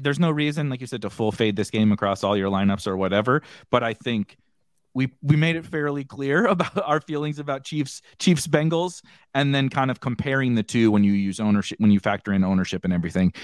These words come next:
It's just maybe find your way to some D J Chark, right? Some, some of these other guys and mix and match through your Amon-Ra's and Kirks and Zays and,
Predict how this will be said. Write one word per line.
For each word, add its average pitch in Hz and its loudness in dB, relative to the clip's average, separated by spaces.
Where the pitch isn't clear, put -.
It's - -2
just - 0
maybe 131 2
find 123 0
your 117 -2
way 117 -2
to 107 -4
some 98 -2
D 98 -4
J 98 -4
Chark, 151 0
right? 110 -8
Some, 107 -10
some 117 -8
of 107 -4
these 107 -8
other 113 2
guys 110 0
and 98 4
mix 127 -2
and 117 0
match 127 -2
through 127 -2
your 120 0
Amon-Ra's 120 2
and 117 0
Kirks - -2
and 113 6
Zays 113 0
and, 104 4